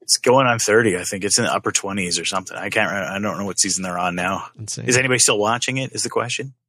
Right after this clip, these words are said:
Speaker 1: I guess so, if it's still on.
Speaker 2: Yeah, I don't know what the ratings are, are like anymore,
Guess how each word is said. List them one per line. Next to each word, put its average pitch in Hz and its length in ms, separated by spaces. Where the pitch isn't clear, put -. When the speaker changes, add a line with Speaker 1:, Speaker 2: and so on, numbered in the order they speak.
Speaker 1:
I 127 40
guess 113 220
so, 123 320
if - 80
it's 117 120
still 113 180
on. 117 300
Speaker 2:
Yeah, 196 160
I 190 80
don't 254 100
know 330 80
what 349 80
the - 100
ratings 151 440
are, 80 200
are 98 180
like 90 280
anymore, 82 480